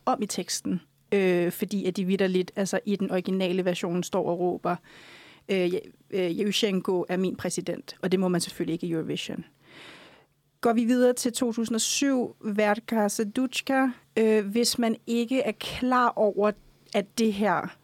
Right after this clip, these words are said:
har noget at gøre med sådan Sovjetunionen,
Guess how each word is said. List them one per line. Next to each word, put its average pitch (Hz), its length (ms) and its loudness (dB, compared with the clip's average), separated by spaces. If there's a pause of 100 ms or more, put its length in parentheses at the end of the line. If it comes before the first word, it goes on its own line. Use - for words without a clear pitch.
har - 160 -2
noget 190 240 4
at 190 100 -6
gøre 185 340 4
med 190 160 2
sådan 180 480 0 (640)
Sovjetunionen, 196 960 0